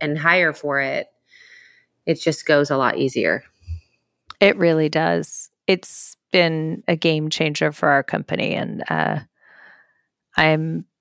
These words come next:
Speaker 2: just so grateful that we have her on board and that the team is just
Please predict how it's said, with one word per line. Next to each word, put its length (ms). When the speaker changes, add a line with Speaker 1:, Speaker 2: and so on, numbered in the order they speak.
Speaker 2:
just 220
so 160
grateful 520
that 260
we 420
have 380
her 160
on 180
board 380
and 160
that 120
the 100
team 340
is 180
just 400